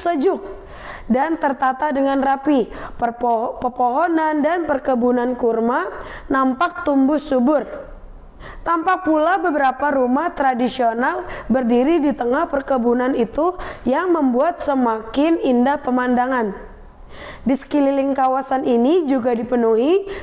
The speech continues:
tempat-tempat wisata yang disediakan bagi penduduk Arab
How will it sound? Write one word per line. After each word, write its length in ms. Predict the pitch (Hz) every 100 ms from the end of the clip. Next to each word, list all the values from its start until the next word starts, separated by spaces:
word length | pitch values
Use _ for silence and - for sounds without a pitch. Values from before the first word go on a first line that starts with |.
| -
tempat-tempat 640 | 311 302 349 349 294 311 302
wisata 640 | 269 269 254 254 262 277
yang 240 | 277 285 294
disediakan 1040 | 269 269 233 247 240 240 294 302 - -
bagi 320 | 254 277 320
penduduk 480 | 330 269 247 269 294
Arab 400 | - 247 285